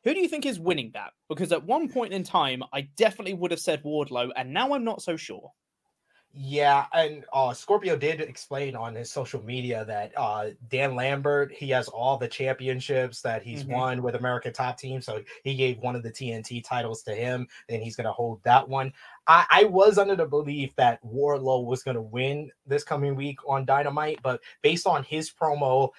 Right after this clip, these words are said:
Speaker 2: as well as, you know, putting the title on Scorpio Sky, it felt like a long build-up to it, and he's the first African-American male singles champion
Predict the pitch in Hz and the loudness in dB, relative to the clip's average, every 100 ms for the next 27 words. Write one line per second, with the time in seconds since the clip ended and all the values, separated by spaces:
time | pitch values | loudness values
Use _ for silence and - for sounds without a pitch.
0 | - 131 123 131 135 123 120 147 120 107 | -2 0 0 0 2 0 0 -2 -2 -4
1 | - 247 214 151 160 151 131 127 - 143 | 4 6 6 0 2 2 2 -2 -2 -4
2 | 120 117 110 131 120 117 - - 160 147 | -2 -4 -4 2 4 4 0 -2 0 0
3 | 131 120 117 110 110 123 127 123 113 117 | -2 -2 -2 0 6 6 6 2 -2 -2
4 | 127 131 123 - 120 131 147 - - 123 | 0 -2 -2 -6 -2 2 2 0 -6 -4
5 | 120 135 - 123 131 131 - - 113 131 | -4 -4 -6 -6 -2 -2 -4 -8 -4 -4
6 | 120 123 117 117 120 113 123 117 110 120 | -4 -10 -6 -2 -2 -2 -8 -10 -4 -2
7 | 120 117 - 123 113 - 123 120 120 | -2 -4 -6 -6 -6 -4 -4 -2 -4